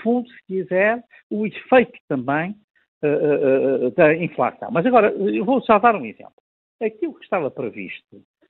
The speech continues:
em termos de crescimento da despesa, a junho de dois mil e vinte e três,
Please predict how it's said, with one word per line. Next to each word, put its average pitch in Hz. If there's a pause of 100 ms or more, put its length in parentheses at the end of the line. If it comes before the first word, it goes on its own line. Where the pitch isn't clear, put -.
em 175
termos 226
de -
crescimento 214
da 156
despesa, 92 (360)
a 226 (120)
junho 113 (140)
de 214
dois 151
mil 120
e 113
vinte 170
e 170
três, 147